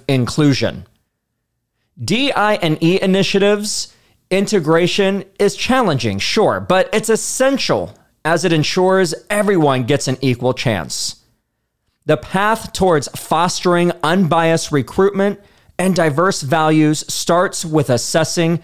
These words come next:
how inclusive your workplace is. Inclusion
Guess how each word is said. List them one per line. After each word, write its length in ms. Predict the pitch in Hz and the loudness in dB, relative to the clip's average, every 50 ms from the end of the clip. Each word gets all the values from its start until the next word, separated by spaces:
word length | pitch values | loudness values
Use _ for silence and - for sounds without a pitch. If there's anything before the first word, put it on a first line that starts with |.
| - _ _ | -8 _ _
how 400 | - - 165 160 170 180 185 - | -10 -4 -2 0 2 2 2 0
inclusive 920 | - - 175 156 - - - - 180 175 160 - - 127 117 117 107 104 - _ _ _ _ | 0 0 0 0 -2 -4 -2 0 2 2 2 2 0 0 0 0 -2 -4 -10 _ _ _ _
your 220 | - 135 151 143 135 | -2 2 2 2 2
workplace 680 | 120 120 113 110 - - - 117 107 101 101 - - - - | 2 0 0 -2 -4 -6 -2 0 0 0 0 -2 -6 -6 -6
is. 580 | 104 90 82 76 58 55 - - - - - - _ _ _ _ _ _ _ _ _ _ _ _ _ _ _ _ _ _ _ _ _ _ | -6 -4 -4 -6 -8 -8 -8 -8 -8 -8 -10 -14 _ _ _ _ _ _ _ _ _ _ _ _ _ _ _ _ _ _ _ _ _ _
Inclusion 1040 | 185 202 214 214 - - 247 254 294 311 285 185 170 147 120 107 104 110 113 113 - | 0 0 0 0 0 0 0 2 4 4 2 2 2 0 0 0 -2 -4 -6 -8 -12